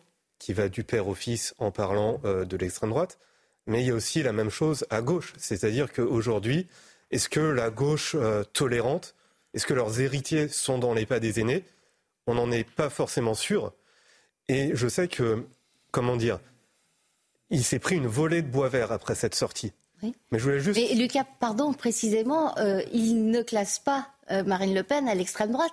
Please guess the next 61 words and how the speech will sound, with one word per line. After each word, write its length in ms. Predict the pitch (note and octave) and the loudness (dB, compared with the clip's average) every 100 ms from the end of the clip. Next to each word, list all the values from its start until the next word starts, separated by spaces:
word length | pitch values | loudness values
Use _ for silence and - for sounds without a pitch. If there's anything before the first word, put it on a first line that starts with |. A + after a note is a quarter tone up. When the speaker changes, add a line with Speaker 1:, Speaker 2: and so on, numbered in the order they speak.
| - | -4
Speaker 2:
C'est, 160 | - | -2
c'est 340 | G#3 - - C4 | 0 0 2 2
ce 80 | C4 | 2
Speaker 1:
Non. 140 | A#3 | 2
Speaker 2:
que 60 | A#3 | 0
veut 160 | G#3+ | 0
dire 160 | A3 C#4+ | 0 0
cette 220 | C4 B3 | 0 -2
phrase. 180 | - D#4 | -2 0
Speaker 1:
Oui, 80 | G3+ | 0
oui, 120 | G#3 | 0
Speaker 2:
Donc, 200 | F#3 F#3 | 0 0
Speaker 1:
tout, 100 | C#3+ | 0
tout 0 | |
à 40 | G#3+ | 0
Speaker 2:
euh, 300 | F#3+ F#3 F#3+ | 2 2 2
Speaker 1:
fait, 120 | B3+ | 0
tout 120 | E3+ | 0
à 120 | F3+ F3 | -2 0
fait. 180 | G#3+ - | 0 2
Et 120 | D3 | 2
Speaker 2:
ouais. 60 | C#3 | 2
Speaker 1:
je, 120 | F3+ | 0
je 80 | C#3+ | 2
voulais 200 | D3+ C3+ | 0 0
juste 360 | G#3+ - - - _ _ - | -2 -4 -8 -10 _ _ -6
expliquer 440 | C#3 - D3 D3+ F#3+ | -4 -4 -4 0 0
une 80 | |
petite 260 | D3+ C3 - | 0 -2 0
anecdote 520 | C#3+ C#3 C3 B2+ - - _ _ | 0 0 0 -2 -6 -18 _ _
qui, 140 | - A2+ | -4 0
moi, 180 | E3 | 0
personnellement, 480 | E3+ B2+ C3 A#2+ D#3+ | 0 0 0 2 2
m'avait 280 | D#3 G#2 A2 | 2 0 0
troublé 460 | - C#3+ C3 C3+ B2+ | 0 0 2 0 -2
sur 260 | - - G#2+ | -4 0 2
le 80 | |
moment, 320 | A2+ B2+ G3+ - _ _ - | 2 2 0 -4 _ _ -2
mais 100 | A#2+ | -2
qui, 240 | - - | -2 -6
finalement, 380 | B2+ C#3 C#3+ F3+ | -2 0 2 2
était 180 | C3 B2+ | 2 0
logique. 460 | B2 C3+ A#2+ - - _ _ _ _ - | 0 0 -2 -6 -16 _ _ _ _ -2
J'étais 240 | A2+ C3 | 0 2
à 40 | F3 | 2
la 100 | C3 | 2
manifestation 720 | C3 C3+ D3 A#2+ B2 - F3 | 2 0 0 0 -2 0 0
contre 280 | D3 A2+ C3 | 0 -2 -2
l'antisémitisme 800 | A#2+ D#3+ - B2 A#2+ F3 D#3+ | -2 -2 0 0 0 0 0
cet 320 | B2+ - B2+ A#2+ | -2 -2 -4 0
hiver. 220 | G2+ - | -2 -2
Speaker 2:
Mhm. 260 | - F#3+ A#3+ - F#2 - | -6 -4 -4 -4 -6 -4
Speaker 1:
Et 80 | A2 | -2
j'ai 100 | A2 | 0
eu 20 | B2+ | 0
l'occasion 540 | A2+ A2+ G2+ B2+ F#3+ | 0 0 0 2 0
de 140 | D#3 | 0
parler 420 | G#2+ A2 G2 B2+ E3 | -2 0 0 2 2
avec 260 | G#2+ G#2+ | 0 0
des 160 | A2+ A#2+ | 0 0
jeunes 300 | G#2+ A#2+ | 0 -2